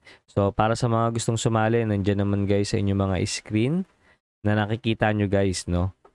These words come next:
Ayan, guys, yung mechanics natin. So, to join, like, share, subscribe, comment your GCash, and don't forget to use the hashtag road to two hundred K para makasali yung comment nyo. So, dito, guys, meron nag-comment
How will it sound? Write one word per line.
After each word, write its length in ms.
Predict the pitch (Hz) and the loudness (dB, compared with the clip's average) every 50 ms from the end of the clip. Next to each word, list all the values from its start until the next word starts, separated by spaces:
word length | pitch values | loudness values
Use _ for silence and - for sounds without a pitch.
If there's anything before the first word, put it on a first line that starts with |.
| - 110 | -4 -2
Ayan, 160 | 110 110 107 | 0 0 0
guys, 240 | 104 110 107 - - | 0 0 0 0 0
yung 160 | 107 104 104 | 0 0 0
mechanics 560 | 98 - 98 92 92 92 90 - - - - | 0 0 0 0 0 0 -2 -4 -4 -6 -4
natin. 400 | 85 80 82 - 87 82 78 80 | -4 -4 -4 -4 -4 -6 -6 -6
So, 320 | - - 87 82 82 82 | -6 -4 -2 -2 -2 -2
to 160 | - - 107 107 | -2 -2 -2 0
join, 560 | 104 123 123 120 120 120 120 120 117 113 - - - - _ _ - | 2 2 2 2 2 0 0 -2 -4 -4 -8 -12 -20 -20 _ _ 0
like, 240 | 110 117 117 110 - | 0 2 0 0 -2
share, 160 | - - 117 | 0 0 0
subscribe, 560 | 104 - 110 98 - - - 107 101 98 90 | 0 0 -4 -6 -4 0 0 0 0 0 0
comment 320 | - 104 98 101 101 95 - | 0 0 0 0 0 0 0
your 160 | 101 98 90 | 0 0 -2
GCash, 560 | - - 98 92 - 98 95 95 92 - - | -2 -2 -2 0 2 2 2 2 0 -2 -6
and 160 | - 90 90 | -6 -4 -2
don't 160 | 87 101 101 101 | 0 0 0 0
forget 400 | - 110 104 95 101 98 - - | 0 0 0 0 0 -2 0 0
to 80 | 101 | 0
use 240 | 98 98 92 - - | 0 0 -2 -2 -2
the 80 | 95 92 | -2 0
hashtag 480 | 92 95 95 - - - 95 92 92 | 0 0 -2 -2 -2 -2 -2 -2 0
road 240 | 98 110 120 120 - | 0 0 0 0 -4
to 80 | 123 - | -4 -2
two 160 | - 113 110 | 0 0 2
hundred 400 | 107 107 110 104 104 98 104 - | 2 0 0 -2 -4 -4 -2 -2
K 320 | 110 104 104 101 101 - - - - - - _ - | 0 0 2 0 -2 -4 -8 -16 -20 -20 -12 _ 0
para 160 | 101 101 98 | 0 2 2
makasali 640 | 98 95 90 87 98 - - 95 90 90 90 90 90 | 2 2 2 0 0 2 2 2 2 2 2 2 2
yung 160 | 85 85 - | 0 0 2
comment 320 | 87 85 82 82 80 80 - - | 2 2 2 0 -2 -2 -4 -4
nyo. 240 | 78 78 78 80 - | -4 -4 -4 -4 -4
So, 80 | - | -2
dito, 320 | 85 90 98 - 113 113 113 | -2 0 0 0 0 2 2
guys, 240 | 110 113 113 - | 2 0 0 0
meron 240 | 107 101 98 101 98 | 0 0 0 0 0
nag-comment 560 | 98 98 92 - 98 98 95 95 95 95 92 | 0 -2 -2 0 0 0 2 2 0 -2 -2